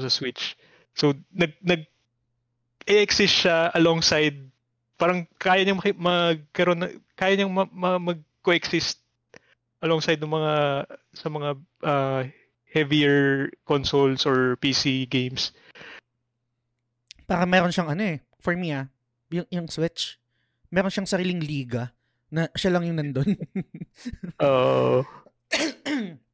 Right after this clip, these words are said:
Speaker 2: May, may, may comment dito si Owa, si Joshua Marquez, sabi niya, um, "Andrew, um, binago mo ang buhay ko." <laughs> Sabi niya. <laughs>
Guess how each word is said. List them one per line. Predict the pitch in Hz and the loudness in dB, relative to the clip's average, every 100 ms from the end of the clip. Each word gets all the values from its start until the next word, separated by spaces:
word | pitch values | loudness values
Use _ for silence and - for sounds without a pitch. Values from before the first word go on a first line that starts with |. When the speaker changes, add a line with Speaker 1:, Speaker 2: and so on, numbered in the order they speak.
| _ - - | _ -20 -8
Speaker 2:
May, | - 214 220 | 0 2 4
may, | 233 226 220 | 2 2 0
may | 226 226 | -2 -2
comment | 202 208 208 185 | 4 4 4 -2
dito | 180 | -4
si | 190 190 175 160 151 | -4 -4 -6 -6 -4
Owa, | 147 139 135 | 0 0 0
si | 139 151 | -4 -4
Joshua | 143 135 - 139 | -4 -4 -4 -6
Marquez, | 139 131 135 | -6 -8 -8
sabi | 143 135 | -6 -6
niya, | 139 135 131 - _ | -6 -6 -8 -12 _
um, | 139 135 131 | -6 -6 -6
"Andrew, | 131 151 156 160 | -6 -6 -4 -4
um, | 151 143 | -4 -6
binago | 143 151 151 147 | -4 -4 -2 -4
mo | 147 147 143 139 143 _ | -4 -4 -4 -6 -10 _
ang | - 139 135 127 | -10 -8 -8 -8
buhay | 135 123 117 | -8 -8 -12
ko." | 113 123 _ _ | -16 -20 _ _
<laughs> | _ - | _ -14
Sabi | - 170 - | -6 -6 -6
niya. | 190 | -10
<laughs> | - | -8